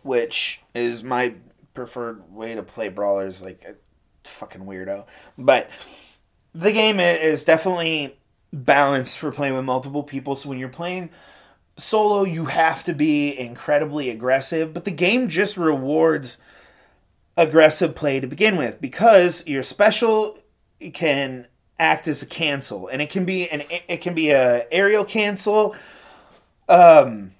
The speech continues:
and it, since you can cancel anywhere and you can parry if you time it correctly, you're, you're constantly rewarded for going on the offense just because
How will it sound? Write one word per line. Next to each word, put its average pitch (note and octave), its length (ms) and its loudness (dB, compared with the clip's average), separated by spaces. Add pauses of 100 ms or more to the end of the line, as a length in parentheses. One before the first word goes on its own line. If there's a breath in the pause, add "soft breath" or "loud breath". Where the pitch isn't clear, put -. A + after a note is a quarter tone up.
(800)
and D#3+ 420 4
it, D#3+ 420 -8
since G3+ 240 2
you G3 80 -6
can E3+ 160 -2
cancel A3 420 0
anywhere E3+ 420 2
and D3+ 120 -4
you D#3 100 -4
can C#3 220 -8
parry E3 600 0 (200 soft breath)
if D#3+ 120 -2
you D#3+ 80 -4
time F3 320 -4
it D3 120 -10
correctly, C#3 800 0 (960 soft breath)
you're, F3 480 -2
you're D#3+ 220 -4
constantly G#3 680 -2
rewarded D3+ 680 0
for C3 140 -12
going C3+ 260 0
on C#3 120 -2
the C#3 120 -10
offense C3 580 -2
just C#3 420 -2
because C#3 800 4